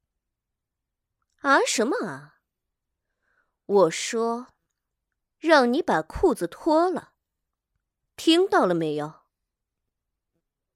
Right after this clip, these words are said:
还是说，你想要我给大家看看你的这些变态照片？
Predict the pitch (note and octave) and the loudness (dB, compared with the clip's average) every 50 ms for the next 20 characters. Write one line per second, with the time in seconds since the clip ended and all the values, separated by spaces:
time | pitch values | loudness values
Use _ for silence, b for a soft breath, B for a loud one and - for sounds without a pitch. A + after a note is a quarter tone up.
0 | _ _ _ _ _ _ - - B3+ B3 C4+ - - B3+ A#3+ - - - C4+ C4+ | _ _ _ _ _ _ -2 2 2 2 2 2 -2 -4 -4 -4 -6 -6 -4 -2
1 | C#4 C4+ C4+ C#4 C#4 C#4+ _ _ _ _ _ _ _ _ _ _ _ _ _ _ | -2 -2 -4 -4 -8 -14 _ _ _ _ _ _ _ _ _ _ _ _ _ _
2 | _ _ _ _ _ _ _ _ _ _ - D4+ D#4 F4 F#4 - - G#3 E3+ F3 | _ _ _ _ _ _ _ _ _ _ -4 -2 -2 -2 -2 -2 -2 -4 -2 -2
3 | F#3+ F#3+ F#3 F#3 F#3+ G#3+ C4+ - F3 C#3 F3+ F3 F3+ - A#3 B3+ B3+ - - E4 | -4 -4 -4 -4 -4 -4 -4 -6 -8 -6 -6 -8 -8 -6 -10 -12 -12 -12 -12 -12
4 | D4 A#3+ F#3+ - - D#3+ C3+ C#3 D#3 _ _ _ b b b b b b b b | -12 -12 -12 -14 -12 -12 -12 -14 -16 _ _ _ b b b b b b b b
5 | b b b b b b b _ _ _ _ - D4 D4 C4+ C#4+ D4 - D#4+ C#4 | b b b b b b b _ _ _ _ 0 0 2 2 2 0 -2 -2 -4
6 | C4 - - C#4 C#4+ C#4+ C#4+ D4 D#4 _ _ - C#4+ B3+ B3+ C4 B3+ - - C4 | -4 -4 -4 -2 -2 -2 -4 -6 -8 _ _ -4 -4 -4 -2 -2 -4 -2 -2 -2
7 | A3 A3 - - - C4+ C#4+ | -4 -4 -6 -8 -8 -8 -8